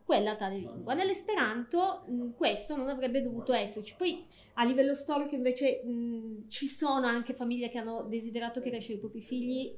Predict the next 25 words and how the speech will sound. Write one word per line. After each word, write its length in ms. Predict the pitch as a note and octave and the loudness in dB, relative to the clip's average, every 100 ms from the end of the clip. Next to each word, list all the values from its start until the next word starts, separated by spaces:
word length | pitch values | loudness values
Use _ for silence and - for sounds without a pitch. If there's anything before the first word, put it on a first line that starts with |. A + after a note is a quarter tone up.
| - - | -12 -10
utilizzando 500 | G#3 A#3+ G#3 D4 C#4+ | -4 -4 -2 -2 0
l'esperanto 560 | A#3 - A3+ G#3 G#3 | -2 -4 -6 -6 -6
come 160 | G#3+ G#3 | -6 -4
lingua 220 | G3+ A3 | -4 -4
materna, 300 | C4+ E4+ D4+ | -4 -2 -2
ma 100 | E4 | -2
questo 240 | D4+ - | -4 -2
è 20 | A#3+ | 0
un 60 | |
altro 200 | A3+ A#3 | 0 -2
discorso. 720 | G#3 - - G3 G3 - A3 - - - - - - | -4 -6 -6 -6 -6 -10 -12 -14 -16 -18 -20 -4 4
Eh, 360 | C#4 C4 - - - | 6 6 2 -4 -6
di 200 | B3+ F#4 | 4 6
fatto 340 | G#4 C#4 - F4+ | 6 4 4 2
l'esperanto, 560 | A3+ - B3+ C#4 C#4 | 0 2 2 2 0
potrei 340 | - A#3 B3 A#3+ | -2 -2 0 0
dire, 440 | C4+ A#3+ G3+ - | 2 4 2 0
anche 260 | - A#3 C4 | -2 -2 -2
se 140 | B3+ | -2
non 160 | A3 A#3+ | -4 -2
ho 80 | A#3+ | 0
dati 240 | G#3+ A3+ | 0 -2
statistici 560 | - G#3+ A#3 G3 G#3 A#3 | -8 -6 -6 -6 -8 -4
alla 160 | B3+ | 0
mano, 460 | D#4 G#3+ A#3 F#3+ | 2 2 -2 -4